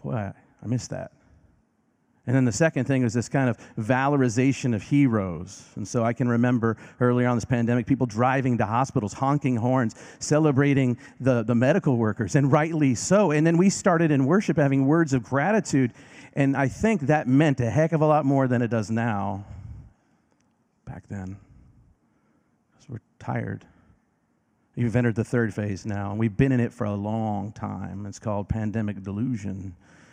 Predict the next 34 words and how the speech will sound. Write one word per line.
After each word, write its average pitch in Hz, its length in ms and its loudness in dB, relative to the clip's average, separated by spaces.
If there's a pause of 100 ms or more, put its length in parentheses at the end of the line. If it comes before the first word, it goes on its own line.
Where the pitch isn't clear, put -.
(300)
We're 127 140 -6
all 110 240 -4 (720)
over 98 360 -6
it, - 260 -18 (640)
even 104 240 -6
though 98 100 -6
it's 101 140 -10
not 104 120 -6
over 101 460 -8 (260)
us. 98 440 -10 (1120)
Hey, 127 140 -2
I'm 139 120 0
not 127 180 -2
preaching 117 360 -4
to 110 100 -6
you 107 60 -2
about 104 180 -4
a 101 40 -10
pandemic, 104 580 -4
but 104 80 -8
here's 117 180 -2
what 107 100 -6
I 107 120 -4
am 117 100 -4
saying. 85 380 -12 (1700)
We're 117 180 0
living 127 300 2
in 117 160 -2
a 107 100 -2
world 107 320 -2
where 98 120 -4
it's - 180 -12
really 110 360 0
easy 104 440 -4